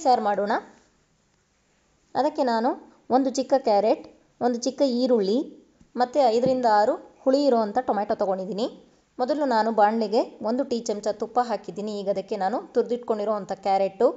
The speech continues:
ಹೆಚ್ಚಿಟ್ಕೊಂಡಿರೋವಂಥ ಈರುಳ್ಳಿ ಮತ್ತು ಟೊಮೆಟೊ ಮೂರನ್ನೂ ಹಾಕಿ ಹಸಿ ವಾಸನೆ ಹೋಗೋವರೆಗೂ ಕೂಡ ಅದನ್ನು ಚೆನ್ನಾಗಿ ಬಾಡಿಸ್ಕೊಳ್ತಾ ಇದ್ದೀನಿ. ಚೆನ್ನಾಗಿ ಫ್ರೈ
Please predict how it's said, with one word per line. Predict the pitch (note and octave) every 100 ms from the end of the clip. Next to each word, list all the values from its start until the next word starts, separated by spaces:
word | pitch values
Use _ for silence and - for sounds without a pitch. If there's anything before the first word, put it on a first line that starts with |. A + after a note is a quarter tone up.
| - - _ A#3+
ಹೆಚ್ಚಿಟ್ಕೊಂಡಿರೋವಂಥ | A3+ B3+ B3 A3 G#3 G3 F#3 G3+ G#3
ಈರುಳ್ಳಿ | A#3 C4 C4+ G3+
ಮತ್ತು | - F#3
ಟೊಮೆಟೊ | G3 G3+ G3+ F#3+
ಮೂರನ್ನೂ | G#3+ A#3 A#3 A3
ಹಾಕಿ | F#3 F3+ - G#4+ - _ _ _ _ _ _ _ A3+
ಹಸಿ | A3+ C4+ A3+
ವಾಸನೆ | G#3 - G3 G3+
ಹೋಗೋವರೆಗೂ | G#3 G#3+ G3 F#3 F3+ F#3+
ಕೂಡ | F#3 F#3
ಅದನ್ನು | F#3 A#3 - - -
ಚೆನ್ನಾಗಿ | G#3 G3+ F#3+ A#3+ - - _ _ -
ಬಾಡಿಸ್ಕೊಳ್ತಾ | G3 G#3+ - F#3+ F#3+ F3
ಇದ್ದೀನಿ. | F3 F#3 D4 - - _ _ _ _ _ _ _ _ -
ಚೆನ್ನಾಗಿ | A3 A3+ A#3+ A#3
ಫ್ರೈ | G#3